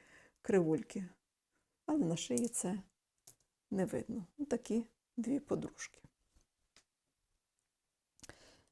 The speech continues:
Із імітації під бурштин, досить такі цікаві намистинки, я вирішила додати срібну фурнітуру,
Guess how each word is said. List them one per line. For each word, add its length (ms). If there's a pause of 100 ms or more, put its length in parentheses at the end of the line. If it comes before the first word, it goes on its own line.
(480)
Із 300
імітації 640
під 300 (240)
бурштин, 500 (100)
досить 320
такі 200
цікаві 440
намистинки, 760 (1400)
я 280
вирішила 560
додати 560 (360)
срібну 600
фурнітуру, 840